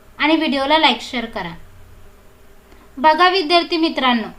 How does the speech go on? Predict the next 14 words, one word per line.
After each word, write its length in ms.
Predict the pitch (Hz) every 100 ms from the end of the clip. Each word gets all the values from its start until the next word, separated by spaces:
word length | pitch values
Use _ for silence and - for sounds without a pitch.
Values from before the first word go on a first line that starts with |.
| - - - - 240
जलसंपदा 640 | 302 311 320 370 339 370 392
विभागाने 600 | 359 311 302 311 339 349
एक 140 | 339
प्रसिद्ध 460 | - 294 294 294 302
पत्रक 400 | 339 330 330 339
जाहीर 420 | 285 302 269 285 294
केलेलं 320 | 330 320 311
आहे. 280 | 294 247 339 - - - - - - - - - - - - - - - - - -
जलसंपदा 680 | 285 320 320 359 349 359 403
विभागाचा 640 | 381 339 302 311 330 370
निकाल 400 | 381 359 330 339
जाहीर 360 | 330 320 262 311
झालेला 400 | 311 330 330 330
आहे. 260 | 320 294